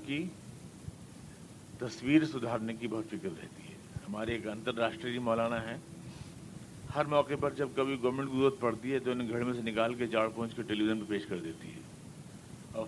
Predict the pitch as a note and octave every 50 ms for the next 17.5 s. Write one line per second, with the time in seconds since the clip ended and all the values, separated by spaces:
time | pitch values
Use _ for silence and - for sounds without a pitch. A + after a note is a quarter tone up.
0 | - - C3 C3+ D3+ D#3 D#3+ D#3 D#3 B2+ G#2+ C3 C#3+ C#3+ C#3 D3 B2 C3 C3+ C3+
1 | C#3 C3+ C3+ B2+ B2+ A#2+ A#2+ C3 C3 B2 A#2 A2 G#2+ G#2+ C3 C3 A#2+ F#2+ F2+ -
2 | - - - - - - - - - - - - - - - - - - B2+ C#3
3 | C3+ C3 C#3+ C3 - B2 A#2+ B2 B2+ A#2 A#2+ B2+ A#2 A#2 A#2+ A#2 G#2 G2 F#2+ F#2+
4 | F#2 E2 F#2 E3 E3 - - - - - - - - - - - - - - -
5 | - - G2 G2+ A#2+ A#2 A2 A2+ A2 G2+ A2+ A#2 A#2 A2+ A2 A#2 A#2+ B2+ C3 C3
6 | A#2+ A#2 G#2+ G#2+ - - A2+ G#2+ G#2 G#2 A2+ G#2+ G#2 G#2+ G#2+ G2+ G#2+ G#2 F#2+ F2+
7 | F2+ E2 - - - - - - - - - - - - - - - - - -
8 | - - - - - - - - - - B2 - - D#3+ - - - - - -
9 | - - - - A#2 C3+ C3 A2+ D#3 F3+ E3 E3 E3+ D#3+ D3 C#3 A#2 A2+ C3+ C3+
10 | D3 D#3 D#3+ D#3 D#3 D#3 B2+ A#2 A2 B2 C3+ D3+ D#3+ - - - - - A#2+ A2+
11 | G#2+ G#2 A#2 A#2+ A#2 G#2 G2 F2 E2 E2 E2 - - - - - - - - -
12 | - - - - - - - - - - - - - - - - - - - -
13 | - - - - - - - - - - - - - - - - - - - -
14 | - - - - - - - - - - - - - - - - - - - -
15 | - - C3+ B2 C#3 D#3+ F#3+ G3+ F#3+ - F3 F3 E3 D#3+ D#3 F#3+ F#3 F#3+ F3 -
16 | D3+ D3 E3 E3+ E3 D#3+ D#3 D#3 D#3 D#3+ D#3+ D#3 C#3 A#2 G#2 F#2 F#2+ G2+ G2 G#2
17 | A2 A2+ B2 A#2 B2 A#2+ B2 B2+ C3